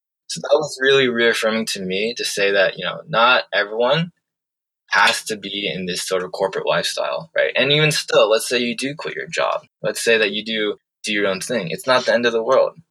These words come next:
You don't just wake up one day and say, "Boom, there's your life. It's gone," right? It's hard to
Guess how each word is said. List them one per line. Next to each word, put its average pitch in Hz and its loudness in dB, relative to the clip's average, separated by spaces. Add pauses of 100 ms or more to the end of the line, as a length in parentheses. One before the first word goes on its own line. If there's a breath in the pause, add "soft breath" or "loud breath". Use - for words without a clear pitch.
(200)
You 113 -2
don't 127 4
just 113 -2
wake 107 2
up 117 2
one 101 -4
day 95 2
and 92 -6
say, 98 -4
"Boom, 101 2
there's 98 2
your 95 0
life. 95 2
It's - -10
gone," 85 0 (120)
right? 90 0 (320)
It's 123 2
hard 151 4
to 113 0